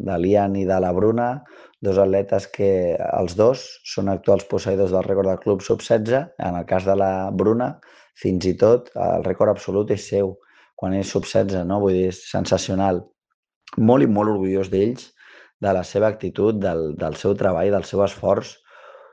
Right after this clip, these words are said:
És que no, no, no puc dir cap altra cosa perquè estic molt orgullós i molt content de, de com ho van fer i, i sobretot això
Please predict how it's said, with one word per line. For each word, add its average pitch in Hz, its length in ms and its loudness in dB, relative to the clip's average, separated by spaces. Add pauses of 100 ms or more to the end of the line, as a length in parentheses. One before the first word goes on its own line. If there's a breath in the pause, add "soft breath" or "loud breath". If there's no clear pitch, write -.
(140)
És - 80 -10
que 101 160 0
no, 92 240 0
no, 98 160 -2
no 104 160 0
puc 110 160 0
dir 104 140 -2
cap 104 180 0
altra 92 240 -2
cosa 104 320 0
perquè 101 320 -4 (640)
estic 98 240 -4
molt 98 320 2
orgullós 95 400 0
i 110 100 -2
molt 95 280 -2
content 101 400 0
de, 92 80 -2 (180)
de 90 160 -6
com 104 220 2
ho 107 80 2
van 95 180 -2
fer 117 220 4 (400 soft breath)
i, - 160 -8 (100)
i - 20 -6
sobretot 95 460 4
això 117 220 0